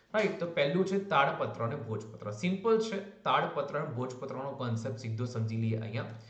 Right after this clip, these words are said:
તો ભાઈ તાડપત્ર અને ભોજપત્રના કોન્સેપ્ટની જ્યારે વાત કરતા હોય ને તો તમને એટલો ખ્યાલ હોય છે ભાઈ તાડના વૃક્ષ ઉપર, બરાબર છે, તાડના જે વૃક્ષ છે એના ઉપર, રાઈટ,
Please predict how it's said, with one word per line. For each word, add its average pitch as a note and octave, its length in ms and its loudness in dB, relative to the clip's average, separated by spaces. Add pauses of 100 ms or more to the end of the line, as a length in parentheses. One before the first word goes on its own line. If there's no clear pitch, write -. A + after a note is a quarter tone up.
(540)
તો C3+ 80 -6
ભાઈ E3+ 180 2
તાડપત્ર F3 540 0
અને G3 140 2
ભોજપત્રના E3+ 640 -4
કોન્સેપ્ટની E3 540 -6
જ્યારે E3 200 -4
વાત C#3+ 300 -2
કરતા A#2 240 -4
હોય A#2 200 -2
ને A#2 140 -6
તો D3+ 380 -2
તમને C#3+ 320 -4
એટલો D3 220 -2
ખ્યાલ D3 200 -2
હોય C#3 120 -2
છે C#3 40 -4
ભાઈ C#3+ 140 -6
તાડના C#3+ 680 0
વૃક્ષ C#3 420 -6
ઉપર, - 760 0
બરાબર C#3 340 0
છે, A2 240 -8
તાડના B2 500 0
જે C#3+ 120 -8
વૃક્ષ A#2+ 480 -6
છે G#2+ 100 -4 (1160)
એના D3+ 220 -2
ઉપર, B2+ 500 -2 (920)
રાઈટ, C#3+ 260 -2